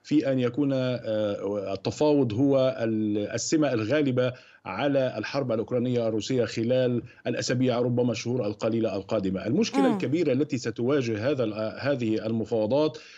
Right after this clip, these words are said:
Speaker 1: هي الرغبة الأوكرانية في استعادة آخر شبر في الأراضي الأوكرانية التي تقول أوكرانيا إن روسيا احتلتها، وتقول روسيا إنها من حقها واستفتاء ضمها في، إلى، إلى أراضيها.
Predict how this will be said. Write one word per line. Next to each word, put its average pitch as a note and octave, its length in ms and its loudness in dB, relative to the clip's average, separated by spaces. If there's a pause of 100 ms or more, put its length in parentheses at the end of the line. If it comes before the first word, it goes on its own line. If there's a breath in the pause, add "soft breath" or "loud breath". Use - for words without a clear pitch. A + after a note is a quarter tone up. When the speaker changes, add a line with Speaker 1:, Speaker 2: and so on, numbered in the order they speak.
(140)
Speaker 1:
هي D3 460 4
الرغبة B2+ 560 0
الأوكرانية B2+ 520 0
في - 100 -8
استعادة C3 800 -2
آخر C#3 160 -2
شبر C#3 320 -2
في - 100 -6
الأراضي C3 380 0
الأوكرانية B2+ 680 2
التي C#3 420 2 (420 loud breath)
تقول D3 260 2
أوكرانيا C3+ 520 0
إن A#2 120 0
روسيا B2 380 0
احتلتها، C3+ 640 0
وتقول G#2+ 960 -2
روسيا B2+ 380 0
إنها A#2 320 0
من A2+ 220 0
حقها A#2 360 -2
واستفتاء A2 1000 0
ضمها G#2+ 460 -2
في، - 100 -10
إلى، G#2+ 240 -2
إلى A2 260 -2
أراضيها. G#2 500 0